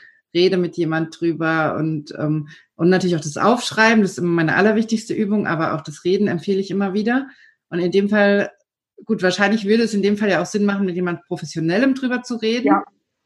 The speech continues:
Speaker 1: der einen halt nicht in diese Ärgerspirale reinzieht.
Speaker 2: Das ist der Punkt, Johanna.
Speaker 1: Mhm.
Speaker 2: Wenn du das Gefühl hast, dass dir das alles zu viel wird und du selber nicht rauskommst, dann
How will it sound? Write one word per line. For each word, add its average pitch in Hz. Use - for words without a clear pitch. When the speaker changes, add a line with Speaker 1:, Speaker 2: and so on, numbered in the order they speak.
Speaker 1:
der 202
einen 196
halt 190
nicht -
in 196
diese 190
Ärgerspirale 170
reinzieht. 151
Speaker 2:
Das -
ist -
der 254
Punkt, 233
Johanna. 170
Speaker 1:
Mhm. 180
Speaker 2:
Wenn 262
du 302
das 277
Gefühl 247
hast, -
dass 190
dir 226
das 214
alles 240
zu 226
viel 196
wird 175
und 175
du 208
selber 220
nicht 233
rauskommst, 175
dann 277